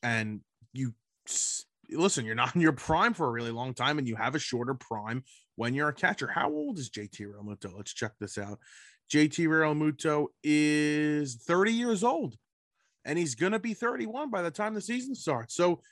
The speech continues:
he's getting up there in age as a catcher. And again, he's athletic. I'm sure he's gonna be able to play other positions, um, when he gets older. I, I could see him in, you know, one of the corner outfield spots or first base, uh, but he, he's a great athlete. But I got him at four. His offense was not impressive last year.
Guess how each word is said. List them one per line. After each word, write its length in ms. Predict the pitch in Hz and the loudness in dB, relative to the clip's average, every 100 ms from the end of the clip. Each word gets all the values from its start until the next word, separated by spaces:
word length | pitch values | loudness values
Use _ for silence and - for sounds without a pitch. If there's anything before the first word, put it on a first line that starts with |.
| _ | _
he's 200 | 196 180 | -2 4
getting 260 | 247 247 | 4 4
up 140 | 254 233 | 0 -4
there 180 | 262 247 | -4 0
in 60 | |
age 300 | 160 160 190 | 2 2 0
as 180 | 139 139 | -4 -4
a 60 | 214 | -4
catcher. 520 | - 123 - 139 190 _ _ _ _ | -2 -2 0 -4 -4 _ _ _ _
And 180 | 143 165 | 2 2
again, 220 | 185 220 | 4 2
he's 140 | 139 135 | 2 0
athletic. 440 | 120 113 143 180 | -2 0 0 0
I'm 80 | 131 | -2
sure 240 | - 147 | 0 2
he's 140 | 151 131 | 2 2
gonna 140 | 139 | -2
be 100 | 127 | 0
able 140 | 127 | -2
to 60 | 120 | -4
play 400 | - - 117 117 | -8 -6 -2 0
other 200 | 120 123 | 0 -2
positions, 580 | 113 113 120 - 135 135 _ _ _ _ | -4 -6 -4 -4 -6 -8 _ _ _ _
um, 420 | 123 120 110 110 110 | -4 -2 -2 -6 -4
when 160 | 127 123 | -2 -2
he 80 | |
gets 320 | 107 113 113 107 | -2 -4 -4 -6
older. 280 | 107 117 | -4 -4
I, 100 | 117 113 | -4 -6
I 140 | 117 | -8
could 200 | 113 113 | -8 -10
see 220 | - 110 | -8 -6
him 140 | 117 113 | -4 -6
in, 180 | 110 104 | -8 -6
you 100 | 110 | -6
know, 60 | 104 | -4
one 200 | 107 117 | -4 -4
of 60 | |
the 80 | 113 | -4
corner 360 | - 127 120 113 | -4 -4 -2 0
outfield 420 | 110 - 117 113 | -2 0 0 0
spots 360 | 117 110 117 | -2 -2 0
or 80 | 120 | -2
first 320 | 113 120 117 | -2 -4 -4
base, 460 | - 107 117 - - - | -4 -2 -2 -4 -10 -12
uh, 60 | 110 | -4
but 160 | 117 | -2
he, 80 | 117 | -2
he's 320 | 107 120 113 | -4 -6 -4
a 40 | 117 | -4
great 240 | 123 117 | -2 0
athlete. 380 | 110 117 175 175 | 0 -2 0 2
But 200 | 196 - - - _ _ _ | 2 2 -2 -20 _ _ _
I 160 | - 180 | 0 4
got 180 | 220 262 | 4 2
him 100 | 262 | 0
at 100 | 247 | 0
four. 340 | - 196 240 | 2 2 2
His 120 | 127 | 0
offense 440 | 135 165 - 208 202 | 2 2 0 -2 -4
was 160 | 160 | -6
not 360 | 139 143 170 170 | -4 -2 -2 -4
impressive 460 | 170 170 190 196 | -4 -4 -4 -4
last 280 | 120 110 - | -4 -6 -10
year. 160 | 104 | -14